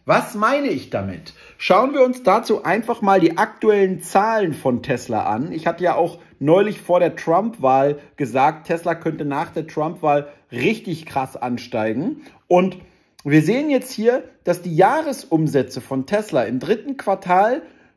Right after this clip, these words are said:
nur zwei Prozent gestiegen sind. Da werdet ihr jetzt vielleicht sagen, „Na ja, das ist ja immerhin keine Schrumpfung, ja, aber ist jetzt auch, äh, nicht unbedingt richtig gut“, ne? Nun schaut mal hier,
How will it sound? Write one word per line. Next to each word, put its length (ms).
nur 240
zwei 400
Prozent 500
gestiegen 500
sind. 320
Da 120
werdet 260
ihr 60
jetzt 220
vielleicht 320
sagen, 320
„Na 100
ja, 180
das 140
ist 160
ja 80
immerhin 460
keine 300
Schrumpfung, 720
ja, 360
aber 300
ist 100
jetzt 220
auch, 400
äh, 140
nicht 180
unbedingt 460
richtig 420
gut“, 320
ne? 320
Nun 300
schaut 320
mal 100
hier, 340